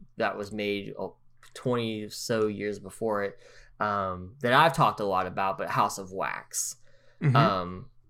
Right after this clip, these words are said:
Speaker 1: with Vincent Price. I've, I, I adore that movie. It was one of the
Speaker 2: Yeah.
Speaker 1: first horror movies I ever watched,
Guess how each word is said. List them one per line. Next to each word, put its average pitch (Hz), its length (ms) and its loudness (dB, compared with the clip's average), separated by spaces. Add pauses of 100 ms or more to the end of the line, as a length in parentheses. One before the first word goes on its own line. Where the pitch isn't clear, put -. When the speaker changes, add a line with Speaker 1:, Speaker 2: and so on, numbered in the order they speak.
(100)
Speaker 1:
with 123 240 2
Vincent 113 340 -2
Price. 80 340 -4
I've, 117 180 0
I, 117 180 2
I 117 200 0
adore 117 400 2
that 92 220 -4
movie. 90 240 -8
It 92 60 -4
was 98 120 -8
one 110 140 -4
of 104 80 -6
the - 80 -12
Speaker 2:
Yeah. 143 100 2
Speaker 1:
first - 140 -4
horror 113 260 0
movies 107 320 -4
I 110 100 0
ever 95 200 -6
watched, 104 680 0